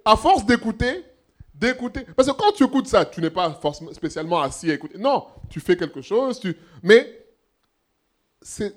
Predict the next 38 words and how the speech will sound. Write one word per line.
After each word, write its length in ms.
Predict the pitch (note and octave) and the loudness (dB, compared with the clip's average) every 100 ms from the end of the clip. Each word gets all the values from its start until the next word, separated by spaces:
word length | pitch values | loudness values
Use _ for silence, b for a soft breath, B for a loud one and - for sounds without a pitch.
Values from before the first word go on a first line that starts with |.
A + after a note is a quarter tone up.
| _ | _
le 140 | F3+ F3+ | 4 4
format 320 | G3+ F#3 A3+ | 4 0 -2
est 80 | A3+ | -2
tellement 280 | F#3+ F3+ F#3+ | -4 -4 -4
court, 480 | - G#3 B3 - - _ _ _ | -2 -2 -2 -6 -18 _ _ _
de 100 | G3 | -6
sorte 280 | - A3+ - | -4 -6 -6
que 80 | |
ça 140 | E3+ D3+ | -12 -6
soit 120 | D#3+ | -4
pas 120 | G3 | -2
trop 380 | F#3 G#3+ G3+ E3+ - - - | 0 4 4 2 -8 -20 -4
rébarbatif, 680 | D#3 E3 D#3 E3 A#3 C4+ | 2 4 2 0 0 0
que 60 | - | -2
ça 120 | F#3 | -4
soit 140 | F3 F3+ | 0 2
pas 140 | G3 | 0
trop 240 | G3 G#3 | 2 6
mo-, 280 | G3+ F#3+ F3 | 6 4 -4
monotone, 540 | F3 F#3 F#3 A3 A#3+ D4+ - _ - | 2 2 2 0 0 -2 -14 _ 2
mais 140 | F#3 | 6
en 80 | A#3 | 8
même 260 | C#4+ C4+ | 6 4
temps, 320 | - C4 D#4 - b b b | 2 2 2 -10 b b b
suffisamment 580 | - G#3 G#3 G3+ G#3+ B3 | -16 -10 -2 2 4 4
important 680 | G3 F#3 F3+ - A#3+ D#4+ _ _ _ _ _ _ _ _ | 4 0 -2 -2 -2 -4 _ _ _ _ _ _ _ _
pour 140 | A3 | -6
que 100 | A3 | -2
ça 140 | G3+ E3 | -4 -2
reste 240 | F#3 F#3+ _ _ _ _ | -4 -8 _ _ _ _
une 140 | A#3+ A3 | -4 -4
fois, 360 | - C#3 E3 _ _ _ _ _ _ _ - | -2 -2 -4 _ _ _ _ _ _ _ -6
deux 180 | D3+ B3+ | 0 0
fois, 560 | - E3 E3 F#3 _ _ - - _ _ _ | 4 2 2 -6 _ _ -20 -20 _ _ _
trois 220 | - D4 | 0 0
fois, 560 | - F#3 F#3 G#3 _ _ _ _ _ | 2 2 2 -4 _ _ _ _ _
quatre 180 | E4+ - | -4 -4
fois, 520 | - F#3 G3+ G3+ _ | 0 0 0 -6 _